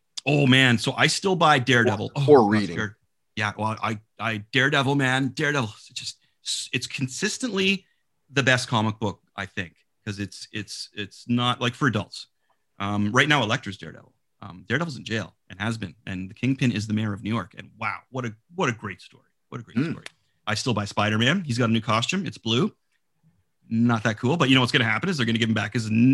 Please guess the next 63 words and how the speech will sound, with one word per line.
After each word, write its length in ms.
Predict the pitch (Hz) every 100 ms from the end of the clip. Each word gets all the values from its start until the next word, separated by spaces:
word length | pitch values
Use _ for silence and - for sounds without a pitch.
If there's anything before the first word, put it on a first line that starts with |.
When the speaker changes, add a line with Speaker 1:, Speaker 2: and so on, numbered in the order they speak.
| 131
Speaker 1:
his 140 | 123
original 280 | 180 277 294
costume 440 | 226 208 208 214 190
in 100 | 135
twenty, 460 | 233 220 214 214 160 156
about 180 | 135 135
twenty 220 | 202 190
issues, 300 | 165 175 175
and 340 | 147 147 143 131 - -
it'll 300 | 156 147 139
sell 240 | 123 135
through 140 | 123 127
the 60 | 113
roof 160 | - _
'cause 140 | 85
he's 100 | _
back. 140 | - - - 80
Speaker 2:
Yeah, 160 | 95 98
yeah, 200 | 101 98
yeah, 160 | 95 92
of 100 | -
course. 240 | 98 87
Speaker 1:
So 120 | -
I 40 | 90
buy 140 | 92
Spider-Man. 800 | 98 - 110 131 139 147 143 143 -
I 140 | 107
buy, 460 | 107 107 107 107 104
uh, 440 | - 101 101 98 95
well, 100 | 110
I 40 | 135
was 140 | 185
buying 180 | 190 165
The 60 | 151
Walking 320 | 135 127 131
Dead, 260 | 113 107 110 _ -
um, 200 | 101 101
but 160 | 101
they, 120 | 104
they 120 | 113 107
stopped 300 | - 101 -
that 140 | 95
comic 240 | - 98 101
book 140 | 92
now. 140 | 98 - - -
I 80 | 107
buy, 240 | 113 107 107
uh, 160 | 107
the 120 | 101 101
Darth 220 | 113 113
Vader 240 | 120 117
comic 360 | 104 107 101 -
book. 140 | 95 -
I 40 |
buy 160 | 92 95
the 80 | 92
Star 320 | - 113 131
Wars 180 | 123 110
comic 180 | 107 101
book 120 | -
'cause 100 | 143
it's 200 | 139 -
so 600 | - - 208 190 180 160